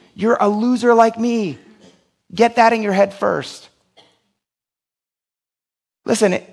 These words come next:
I've lived all over America. You don't have to tell people they're losers everywhere else in the world, but here in New England, you kinda do. 'Cause people are like, "No, I'm good. I'm all set."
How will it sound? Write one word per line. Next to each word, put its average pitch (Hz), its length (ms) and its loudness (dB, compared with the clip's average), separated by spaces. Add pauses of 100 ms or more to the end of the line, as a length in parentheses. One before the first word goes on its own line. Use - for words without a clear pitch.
(300)
I've 202 160 -2
lived 233 160 2
all 214 180 4
over 208 200 0
America. 185 420 0
You 180 120 -6
don't 226 120 -2
have 202 140 -2
to 196 80 -8
tell 185 180 0
people 165 240 -4
they're 143 140 -4
losers 151 340 -4
everywhere 127 280 0
else 123 140 -4
in 127 60 -8
the 123 60 -2
world, 131 200 2
but 123 100 -2
here 170 140 0
in 220 60 2
New 185 100 0
England, 196 280 0
you 135 80 -2
kinda 208 240 -2
do. 143 400 -4 (960)
'Cause - 120 -20
people 240 240 -2
are 190 40 0
like, 180 100 -2
"No, 226 140 0
I'm 226 180 2
good. 185 220 -2 (120)
I'm 214 140 0
all 185 140 2
set." - 480 -2